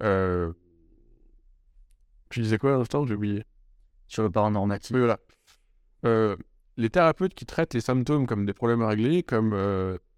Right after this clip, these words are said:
Speaker 1: qui prennent une posture de « moi je sais ce qui est bon pour toi et je vais t'expliquer ce que tu dois faire, je vais te donner des exercices et si tu suis mes consignes, du coup tu vas aller mieux, tu seras guéri »,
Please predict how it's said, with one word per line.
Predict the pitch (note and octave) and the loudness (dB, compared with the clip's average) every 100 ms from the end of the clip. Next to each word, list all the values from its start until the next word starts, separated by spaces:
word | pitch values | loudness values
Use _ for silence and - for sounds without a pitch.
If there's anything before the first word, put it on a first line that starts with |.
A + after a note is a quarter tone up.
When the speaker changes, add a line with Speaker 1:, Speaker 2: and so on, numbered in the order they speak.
| _ _ - | _ _ -12
Speaker 1:
qui | B2 | -2
prennent | C#3+ | 0
une | C#3+ | 0
posture | B2+ B2 E3+ | 0 -2 0
de « | C#3+ C3+ | 2 0
moi | B2 D3 D#3 | 0 2 2
je | C#3 | 0
sais | - D3 | 0 -2
ce | |
qui | - | -2
est | |
bon | A#2 G#2+ | -2 -2
pour | G#2 | -6
toi | - A#2+ D#3+ G3 | -4 -2 -2 -4
et | - | -6
je | G#2+ | -2
vais | G#2+ | 0
t'expliquer | G#2 - - B2 | -2 -4 -4 -2
ce | B2+ | -2
que | A2+ | -4
tu | A2 | -2
dois | G#2 | -2
faire, | F#2+ C3+ D#3+ D3 _ _ _ | -2 -2 -2 -4 _ _ _
je | A2+ | -2
vais | G#2+ | 0
te | |
donner | B2 D3+ | 2 2
des | A#2 | 0
exercices | B2 B2 A2 C#3 C3+ - - | 2 2 0 -2 -4 -6 -4
et | A#2 B2 B2+ _ _ _ | 0 0 -2 _ _ _
si | - B2+ | -8 -6
tu | B2+ | -6
suis | A#2+ - E3 | -10 -2 0
mes | C#3+ | 2
consignes, | C#3+ B2+ D3 C#3+ A2 | 0 0 0 2 0
du | G#2 | -2
coup | - | -6
tu | B2 - | -8 -2
vas | G#2 | 0
aller | G#2 G#2+ | 2 2
mieux, | A2 C3 | 2 2
tu | A#2+ | 0
seras | G#2+ G2 | -2 -2
guéri », | F#2+ A#2+ | 0 0